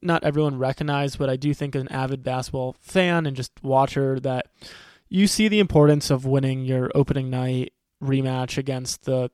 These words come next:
team you swept in the one Western Conference Finals. You're getting your rings. It's just, it's a statement win. And those people might not wanna call it that, but I'll call it that.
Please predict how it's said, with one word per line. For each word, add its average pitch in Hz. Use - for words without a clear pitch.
team 139
you 131
swept 147
in 139
the 135
one 135
Western 143
Conference 131
Finals. 175
You're 135
getting 135
your 131
rings. 127
It's 127
just, -
it's -
a 185
statement -
win. -
And 139
those 185
people 156
might 131
not 127
wanna -
call 151
it 151
that, 135
but 139
I'll 127
call -
it -
that. -